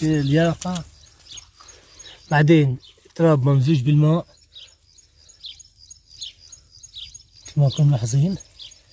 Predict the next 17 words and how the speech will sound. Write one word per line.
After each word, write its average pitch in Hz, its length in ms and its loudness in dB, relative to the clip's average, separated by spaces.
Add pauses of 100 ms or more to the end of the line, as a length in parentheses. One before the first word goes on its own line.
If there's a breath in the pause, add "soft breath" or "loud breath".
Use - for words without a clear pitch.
(760 loud breath)
أهمية 175 360 0 (260)
طبعًا 147 220 -2
مادة 151 440 0
التراب، 160 640 0
مادة، 147 800 0 (560 loud breath)
آه، 143 380 2
مادة 151 440 2
ال-، 147 260 2
العلكة 143 640 0 (340 loud breath)
تستخدمها 151 840 0
النساء، 147 680 0 (500 loud breath)
ممكن 156 260 0
تكون 175 220 0
مادة 156 480 2
فعالة 147 560 -2
بالتسكير 143 800 -2
الثقوب 156 600 -2